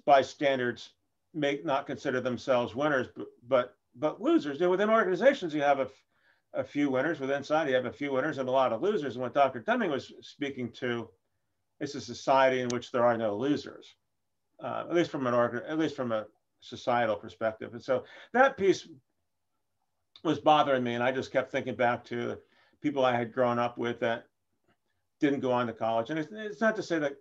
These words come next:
you know, everyone needs to go on to college, but I just thought that I had done pretty well to that point. And I was just thinking about the others that might not have. So that's, um,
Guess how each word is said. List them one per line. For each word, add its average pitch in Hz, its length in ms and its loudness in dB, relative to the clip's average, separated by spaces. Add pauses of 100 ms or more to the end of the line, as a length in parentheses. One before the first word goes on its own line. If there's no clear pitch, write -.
you 170 100 -4
know, 139 80 0
everyone 131 340 2
needs 131 140 -2
to 123 60 -12
go 131 120 2
on 127 120 2
to 113 60 -4
college, 185 440 0
but 139 200 -2 (1120)
I 160 500 4 (500)
just - 420 -6
thought 147 280 4
that 135 100 0
I 131 140 4
had 131 220 0 (1300)
done 139 220 4
pretty 135 260 0
well 135 420 2
to 131 100 -10
that 127 240 2
point. 151 300 0 (1400)
And 143 220 2
I 139 100 6
was 135 160 4
just 143 200 -4
thinking 143 240 -4
about 131 300 4
the 131 160 2
others 131 360 2
that 131 220 0
might 131 260 -2
not 131 220 2
have. 98 200 -4 (1400)
So 180 100 0
that's, 202 260 8
um, 160 380 4